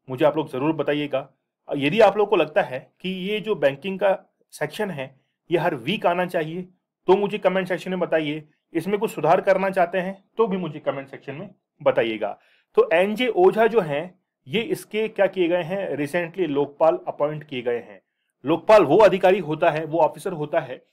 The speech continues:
जो शिकायतों को सुनता है और जल्दी से उनको रिड्रेस करने की कोशिश करता है, जल्दी से उनको सॉल्व करने की कोशिश जो है वो करता है। ठीक है,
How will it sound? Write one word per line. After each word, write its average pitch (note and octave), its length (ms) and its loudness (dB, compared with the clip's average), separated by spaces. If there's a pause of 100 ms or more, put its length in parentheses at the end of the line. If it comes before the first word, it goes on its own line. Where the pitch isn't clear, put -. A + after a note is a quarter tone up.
(240)
जो F3 100 -4
शिकायतों F3 460 2
को F#3+ 100 -6
सुनता C#3+ 320 -4
है D3 240 -4 (320)
और G#3+ 180 6
जल्दी E3+ 340 0
से A3 120 0
उनको G#3 240 2
रिड्रेस D3 480 0
करने F3 260 -2
की F3+ 100 -14
कोशिश D#3+ 320 -6
करता D3+ 280 -2
है, E3 120 -6
जल्दी D3 240 -4
से D#3 100 -12
उनको D#3 160 -10
सॉल्व F3 300 -4
करने D3 260 -8
की D#3 120 -12
कोशिश C3+ 360 -12
जो A2+ 80 -8
है D#3 260 -2 (360)
वो A3+ 120 2
करता B2+ 320 0
है। G#2+ 160 -14 (440)
ठीक G3 160 -2
है, A2 180 -2